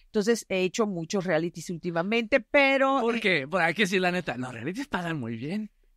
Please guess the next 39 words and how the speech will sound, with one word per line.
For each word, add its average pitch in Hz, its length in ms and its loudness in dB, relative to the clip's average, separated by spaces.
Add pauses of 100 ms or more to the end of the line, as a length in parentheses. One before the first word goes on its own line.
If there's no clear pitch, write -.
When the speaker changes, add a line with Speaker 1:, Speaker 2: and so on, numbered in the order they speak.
Speaker 1:
Sí. 220 360 -2
Speaker 2:
La - 240 2
neta. 240 460 2
Speaker 1:
Pagan 311 360 6
muy 320 220 -2
bien. 262 360 0
Speaker 2:
Y 226 80 2
trabajas 208 480 2
menos 208 360 -2
tiempo. 262 420 0
Speaker 1:
No 294 120 4
te 440 120 2
tienes 277 320 -2
que 349 100 2
memorizar 214 640 0
Speaker 2:
Nada. 180 160 -2
Speaker 1:
nada. 151 540 8
Es 202 220 2
dinero 254 400 0
rápido 208 500 4
y 226 80 2
lo 208 120 4
Speaker 2:
Sí. 190 80 -2
Speaker 1:
disfruto 208 480 -2
tanto. 196 540 0
O 220 120 6
sea, 202 160 0
me 208 100 2
gusta 220 360 -2
tanto, 180 300 0
me 208 120 0
divierte 208 400 0
tanto. 160 560 -2
Speaker 2:
Ahora, 151 180 2
tiene 156 220 -2
su 170 120 -6
ciencia 156 340 -2
ese 139 140 -4
reality. 147 360 -2